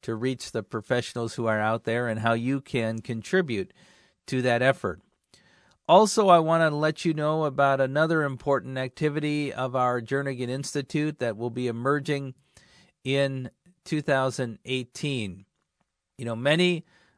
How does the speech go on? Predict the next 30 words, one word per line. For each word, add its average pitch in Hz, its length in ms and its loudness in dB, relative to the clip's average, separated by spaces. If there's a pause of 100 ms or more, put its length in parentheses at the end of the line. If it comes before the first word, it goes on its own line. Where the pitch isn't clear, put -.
(140)
of 123 140 0
the 123 160 -4
elements 151 580 2
of 120 120 -2
the 113 100 -2
National 139 480 -2
Federation 135 600 0
of 120 80 -8
the 117 80 -6
Blind 127 420 -2
are 117 160 -2
important, 131 720 -4
but 104 240 -8
probably 143 540 0
the 127 140 -2
one 131 340 0
that 117 160 -2
makes 127 320 -4
the 123 120 -4
biggest 131 440 -4
impact 127 580 -4
on 110 180 -4
blind 127 380 -4
people 127 460 -4 (340)
is 113 360 -6
our 139 300 4
commitment 131 840 -6
to 110 140 -10
giving 131 480 -2
back. 120 480 0